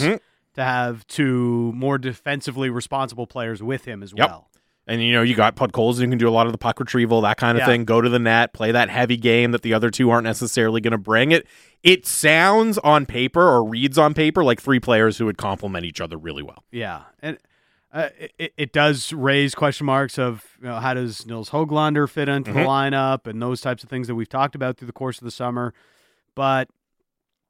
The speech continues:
Speaker 2: I do think that they're gonna give Kuzmenko every chance and every opportunity to make the most of this. And I think that's really the best place to do it.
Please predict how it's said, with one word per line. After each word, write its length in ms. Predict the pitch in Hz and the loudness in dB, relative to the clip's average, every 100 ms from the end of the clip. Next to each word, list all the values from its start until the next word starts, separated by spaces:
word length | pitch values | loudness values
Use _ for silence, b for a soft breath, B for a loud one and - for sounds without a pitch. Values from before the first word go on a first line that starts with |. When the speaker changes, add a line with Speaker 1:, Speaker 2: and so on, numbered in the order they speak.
| _ _ _ | _ _ _
Speaker 2:
I 80 | 127 | -8
do 180 | 131 143 | -4 -2
think 200 | 143 135 | -4 -6
that 100 | 127 | -6
they're 100 | 127 | -4
gonna 160 | 127 120 | -4 -4
give 160 | 127 | -6
Kuzmenko 500 | - 117 120 120 120 | -8 -8 -6 -6 -6
every 220 | 113 117 | -6 -8
chance 360 | 113 117 117 113 | -10 -8 -10 -8
and 80 | 120 | -8
every 220 | 117 117 | -6 -4
opportunity 800 | 110 113 110 139 147 131 110 104 | -4 -6 -10 -6 -4 -2 -4 -6
to 580 | - 135 120 110 110 113 | -10 -8 -6 -4 -6 -8
make 260 | 120 120 117 | -10 -10 -10
the 80 | 117 | -10
most 400 | 110 151 - 127 | -6 -4 -6 -12
of 120 | 98 | -12
this. 280 | 98 110 123 | -12 -10 -10
And 200 | 120 - _ _ _ _ _ | -10 -12 _ _ _ _ _
I 100 | 143 | -6
think 160 | 175 185 | -4 0
that's 260 | 180 - | -2 -2
really 340 | 127 135 156 160 | -2 0 0 0
the 100 | 139 | 0
best 260 | 139 147 | -2 -4
place 380 | - 147 143 - | -4 -4 -4 -6
to 120 | - | -14
do 200 | 123 160 | -4 -2
it. 100 | 139 | -4